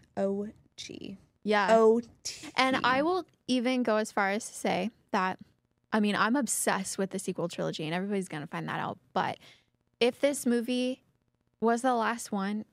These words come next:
Speaker 2: it was perfect.
Speaker 1: It was.
Speaker 2: It
Speaker 1: It
Speaker 2: was
Speaker 1: really
Speaker 2: perfect.
Speaker 1: was. It, it wrapped up the whole story. It
Speaker 2: Yeah.
Speaker 1: I mean,
Speaker 2: Like, I'm so glad we
Speaker 1: Palpatine
Speaker 2: have those new
Speaker 1: looked like he
Speaker 2: characters, but
Speaker 1: died.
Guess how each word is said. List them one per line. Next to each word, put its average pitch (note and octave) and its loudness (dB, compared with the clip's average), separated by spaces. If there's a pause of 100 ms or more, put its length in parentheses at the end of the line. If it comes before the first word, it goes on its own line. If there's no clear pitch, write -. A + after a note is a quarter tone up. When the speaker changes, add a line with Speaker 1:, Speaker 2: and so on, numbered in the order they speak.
(200)
Speaker 2:
it A#3+ 2
was B3+ -2
perfect. - -6 (220)
Speaker 1:
It C4+ 10
was. F#3 6 (400)
Speaker 2:
It B3 2
Speaker 1:
It B3 10
Speaker 2:
was C#4 10
Speaker 1:
really D#4+ 10
Speaker 2:
perfect. D4+ 8
Speaker 1:
was. A#3 8
It, - 4
it A#3 8
wrapped B3 4
up C#4+ 4
the B3 4
whole A#3 6
story. A3+ 6
It F#3+ 8 (480)
Speaker 2:
Yeah. G#3+ 2 (720)
Speaker 1:
I G3+ -2
mean, F#3+ 2 (220)
Speaker 2:
Like, A#3 2
I'm B3 2
so C#4 2
glad A#3+ 6
we A#3 4
Speaker 1:
Palpatine C4+ 8
Speaker 2:
have A3 6
those G#3+ 2
new G#3+ 2
Speaker 1:
looked A3+ 4
like D4+ 8
he E4 8
Speaker 2:
characters, F#4 10
but F#4 6
Speaker 1:
died. - 4